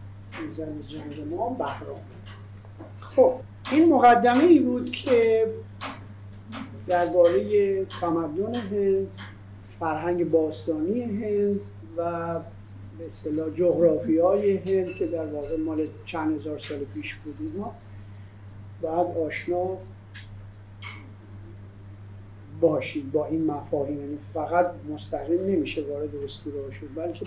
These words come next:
باید راجع به این تمدن فرهنگ چه چیزی باعث شده که هند رو به یک سرزمین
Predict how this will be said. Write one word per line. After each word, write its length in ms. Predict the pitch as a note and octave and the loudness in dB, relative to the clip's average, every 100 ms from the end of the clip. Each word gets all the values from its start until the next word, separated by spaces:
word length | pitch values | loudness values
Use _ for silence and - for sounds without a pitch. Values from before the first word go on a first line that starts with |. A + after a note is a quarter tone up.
| E3+ | 0
باید 220 | F3 F3+ | 0 0
راجع 280 | F3 D#3+ F3+ | -2 -2 0
به 80 | F#3+ | -2
این 180 | F#3 | -2
تمدن 600 | F3 F3+ D#3 D#3 D#3 D#3+ | -4 -2 0 -2 -2 -4
فرهنگ 580 | D#3 - D#3 D3+ D#3 D3+ | -4 -6 -8 -8 -10 -12
چه 240 | - - A3 | -10 -10 -10
چیزی 480 | - A3+ G#3 E3+ F3 | -8 -10 -8 -6 -4
باعث 360 | D#3+ D#3 D3+ | -2 -4 -6
شده 360 | D3 D#3 D3 D3 | -8 -10 -10 -10
که 280 | - D#3 D3 C3 - - - - - - - - - - - A#2+ C#3 D3+ | -10 -8 -8 -8 -12 -16 -18 -18 -18 -18 -16 -18 -16 -18 -16 -12 -10 2
هند 340 | G3 G#3 G3+ | 4 6 4
رو 140 | E3+ D#3+ | 2 2
به 120 | D#3 | 2
یک 240 | F3 F#3+ | 0 0
سرزمین 1120 | - E3+ D#3 C#3+ E3 E3+ A#3 B3+ A#3 G3+ F#3+ | -6 -4 -4 0 0 0 2 2 2 2 2